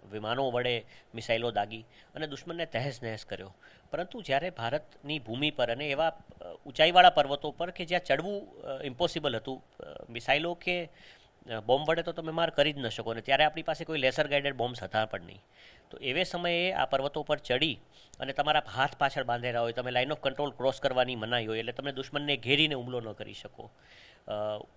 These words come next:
ઉપર ઊંચાઈએ રહેલો દુશ્મન જ્યારે તમારા પર એક પથ્થર પર ફેંકે ને, તો એ ગોળીની જેમ વાગે, કેમ કે એની પાસે એટલું એડવાન્ટેજ છે. પર્વતીય ઊંચાઈની લડાઈઓમાં તો એવું કહેવાય છે કે one is to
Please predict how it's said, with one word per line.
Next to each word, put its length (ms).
ઉપર 280
ઊંચાઈએ 360
રહેલો 240
દુશ્મન 340
જ્યારે 240
તમારા 300
પર 160
એક 160
પથ્થર 280
પર 140
ફેંકે 240
ને, 100
તો 100
એ 40
ગોળીની 360
જેમ 180
વાગે, 300
કેમ 120
કે 80
એની 100
પાસે 240
એટલું 220
એડવાન્ટેજ 400
છે. 280
પર્વતીય 420
ઊંચાઈની 420
લડાઈઓમાં 460
તો 100
એવું 160
કહેવાય 280
છે 120
કે 100
one 160
is 220
to 40